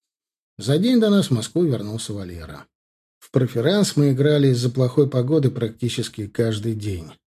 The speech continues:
Так что я неплохо набил руку и даже и Галию немного подучил, когда наша компания потеряла часть прежних игроков.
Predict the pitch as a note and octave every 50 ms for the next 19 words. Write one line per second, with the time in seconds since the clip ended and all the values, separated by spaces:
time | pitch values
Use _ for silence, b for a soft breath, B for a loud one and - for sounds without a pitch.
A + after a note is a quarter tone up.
0 | _ _ _ _ _ _ _ _ - G#3+ A3+ - - - F#2+ A2 D3+ E3 C3 -
1 | - A2 C3+ C3+ - A2 G2 G2 F#2+ A#2+ B2 A#2 A2+ A2 A2 A2 G#2 - - G2
2 | G2 G#2+ C#3+ E3 E3 C#3 C#3+ C#3 B2+ A#2 A#2+ B2 A#2+ B2 A#2 A#2+ D#3 F#3+ F#3 F3
3 | E3 D#3 D3+ D3+ D3+ C3+ C3+ B2 C#3 C3 C3 B2+ A#2+ - - B2+ A#2+ A#2 A2+ A2
4 | - G#2+ G2 G2+ A2 A#2+ A2 A2 A2 G#2+ - - A2 - F#2 F2+ F2 - C#3+ E3+
5 | F3 E3 D3+ C#3 C3+ C#3+ C3+ F#3 F#3 A3 A#3+ A3+ E3+ B2 - - G#2+ A2+ B2 A#2
6 | - - - - G#2 G#2 G#2+ G#2+ G2+ G#2+ G2+ - - G#2 G2+ G2+ G2 F2 - -
7 | F2+ D#2+ D2+ - - _